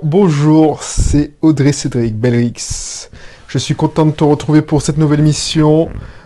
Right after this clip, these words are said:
où on va parler de trois qualités, les, ce que j'appelle les trois C pour réussir. Alors, pourquoi cette émission ? C'est pour te demander tout simplement et partager une, mes réflexions avec toi,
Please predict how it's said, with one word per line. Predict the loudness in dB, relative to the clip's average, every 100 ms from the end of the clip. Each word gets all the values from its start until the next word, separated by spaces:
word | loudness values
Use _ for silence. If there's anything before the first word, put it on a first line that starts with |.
| -20 -2
où | 2
on | 2
va | 0
parler | 0 0 2 2 0 -4
de | -6
trois | -2 -4
qualités, | -2 -4 -4 -2 -2 -4 _ -10
les, | -4 0 0 -2
ce | -4 -2
que | 0
j'appelle | 0 0 0
les | 0
trois | -2 -2 0
C | 0 -2 0 -2 -2 -6
pour | -2 0
réussir. | 0 0 -6 -10 -12 -14 -20 -20 -20 -6
Alors, | -2 -2 -6 -20 -20 -16 -2
pourquoi | -2 0 -4 -4
cette | -6 0
émission ? | 0 0 0 0 0 0 -6 -20 -12
C'est | -4 -4 -4
pour | -2 0 2 0 0 -2 -2 -4
te | -2
demander | 0 2 0
tout | -4
simplement | -6 -6 -4 -2 0 0 0
et | -2
partager | -4 -6 -2 -2 0 -2 0
une, | 0 0
mes | 0 -2 0 2
réflexions | 0 0 -6 -4 -2
avec | -2 -2
toi, | -4 -4